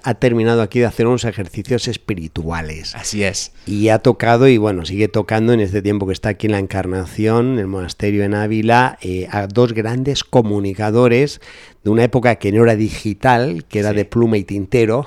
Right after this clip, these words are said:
Speaker 2: Sí.
Speaker 1: pero que, eh, fueron grandes comunicadores de algo muy difícil, que es, eh, el espíritu. Y Santa Teresa de Jesús y San Juan de la Cruz.
Speaker 2: San Juan de la Cruz.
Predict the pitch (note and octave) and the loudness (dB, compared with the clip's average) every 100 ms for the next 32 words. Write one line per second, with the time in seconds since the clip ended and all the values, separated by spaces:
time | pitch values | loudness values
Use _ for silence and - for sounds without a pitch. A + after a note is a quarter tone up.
0 | - - G#2+ F#2 F2+ - - F#2+ G2+ - | -8 -10 -8 -8 -10 -8 -2 2 2 2
1 | B2 C3 D#3+ - A2 G#2 - A#2+ C3 G#2+ | 2 4 4 0 -2 -2 0 0 2 0
2 | G#2+ A#2+ C3+ D3+ - C#3 C3 B2+ B2 C#3+ | 0 0 0 -2 0 0 2 2 2 2
3 | D3+ A#2+ A2 A#2+ A#2+ A#2 C3 A2 G2+ - | 0 -2 -2 0 2 4 4 4 0 -2
4 | E3 - F3 G2 - F#2+ G2+ D3 G#2 F2+ | -2 -2 -4 -4 -8 -8 -2 -2 -2 -6
5 | F2 F#2 - D#3+ G3+ D#3+ - D2+ - - | -6 -8 -4 -2 0 -2 -6 -10 -12 -20
6 | - - - G2+ A2 A2 B2+ A#2+ A#2 A#2 | -20 -20 -14 -8 -6 0 0 2 0 0
7 | G#2 A#2 C#3 D3+ G3 B2+ A2 - G#2 A2 | -2 0 2 2 0 -6 -6 -4 -6 -4
8 | A#2+ D#3+ B2+ F#2+ - - A#2 C3 A#2+ G2 | -4 -2 -4 -4 -6 -2 -2 -2 -8 -10
9 | F#2+ - B2+ - - F#2 F#2+ G2+ G2 G2 | -8 -4 -4 -4 -14 -14 -12 -10 -10 -2